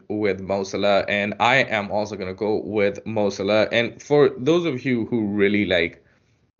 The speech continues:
are huge Son people and, like, are gonna say that Son scored all the goals without really taking penalties, uh, Mo Salah in non-penalty X G plus X A per ninety, point eight nine.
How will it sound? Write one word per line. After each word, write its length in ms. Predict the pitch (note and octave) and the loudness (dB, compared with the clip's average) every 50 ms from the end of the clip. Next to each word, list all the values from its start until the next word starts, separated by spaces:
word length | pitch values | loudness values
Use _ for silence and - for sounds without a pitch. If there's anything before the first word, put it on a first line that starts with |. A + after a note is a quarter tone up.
| _ - - | _ -2 2
are 260 | A2+ A#2 A#2 A2+ A2 | 6 6 8 6 6
huge 460 | G#2+ - - - - A#2+ A#2 A2+ A#2 | 4 0 -2 -4 -2 -2 -2 -2 -4
Son 400 | - - - A#2 A2+ A2+ A2 G#2+ | -8 -4 -2 -2 -2 -2 -2 -6
people 480 | G#2 - A#2 A2 - - A#2+ A#2 A2 - | -8 -8 -10 -6 -4 -2 -2 -2 -2 -2
and, 180 | G#2 G#2 G2 F#2+ | -2 -2 0 0
like, 300 | F#2 F2+ F#2 - - _ - | 0 0 0 -2 -6 _ -4
are 120 | - G2+ G2 | -2 -2 0
gonna 220 | G2+ G2+ G2 F#2 | -2 -2 -4 -4
say 260 | - - G#2+ G#2 F#2+ | -4 0 2 2 4
that 300 | F#2+ F#2+ F#2+ F#2 - - | 4 4 2 2 0 -4
Son 240 | - - A#2+ A2+ G#2+ | -4 -4 -2 -2 -4
scored 240 | - - A2+ A2 G#2+ | -2 0 2 4 4
all 140 | G#2 G2+ F#2+ | 4 2 2
the 60 | G2 | 0
goals 220 | G2 G2+ G2+ G#2 | 0 0 0 -2
without 260 | G2+ G#2 G2+ F#2 F#2 | -2 0 0 0 0
really 200 | F#2+ G#2 G2 F2 | 0 -2 -4 -2
taking 320 | F2 G#2+ G#2 F#2+ G2 G2 F#2 | -2 -2 -4 -4 -4 -6 -6
penalties, 560 | - G#2 G#2+ A2+ A2 G#2+ A#2 A2+ A#2 G#2+ - - - - - - _ _ - | -2 -2 -2 -2 -4 -4 -2 -2 -2 -2 -4 -8 -18 -20 -20 -20 _ _ 0
uh, 220 | A2 B2 A#2+ A#2+ | 2 4 4 4
Mo 340 | A#2 A#2+ A2+ G#2+ A2+ B2+ C#3+ | 2 0 -2 0 2 2 2
Salah 440 | - - A2+ A2 B2 C#3+ C3+ - - - | 2 0 0 0 0 0 -2 -4 -6 -4
in 260 | G2+ G2+ G2+ G#2 G2+ | -2 -2 0 0 0
non-penalty 800 | G2 G#2 G#2 A2 G#2 - G#2+ G#2 G#2+ G#2+ G#2+ - A2 A2 G2 - | 0 0 -2 -2 -2 -2 -2 0 0 0 0 2 2 2 4 4
X 240 | G#2 G#2 - - | 2 0 0 -4
G 180 | - G#2+ G#2+ G#2+ | -6 -2 -2 -2
plus 400 | G#2 - A2 G#2 F#2 F#2+ - - _ _ | -2 0 0 0 0 -2 -6 -14 _ _
X 240 | - A2 G#2 - - | 2 2 2 2 0
A 160 | - G2+ G2+ | 0 0 0
per 160 | G2+ - A2+ G#2+ | 0 -2 -4 -4
ninety, 480 | G#2 F#2+ G2+ G#2+ B2 C3 B2+ B2+ C3 - - - - - - _ _ _ - | 0 0 2 2 2 2 0 -2 -4 -8 -18 -20 -20 -20 -20 _ _ _ -10
point 420 | - - C#3+ D#3+ E3+ E3+ D#3+ - - - | -2 2 2 2 2 2 -2 -6 -6 -2
eight 300 | B2+ C3+ D3 C#3+ - - | 2 2 2 2 -2 -6
nine. 560 | A2+ A2 A2 A2+ C3 C#3+ C#3+ B2 G2 F#2 F#2+ | -10 -6 -2 0 0 0 0 0 -2 -6 -10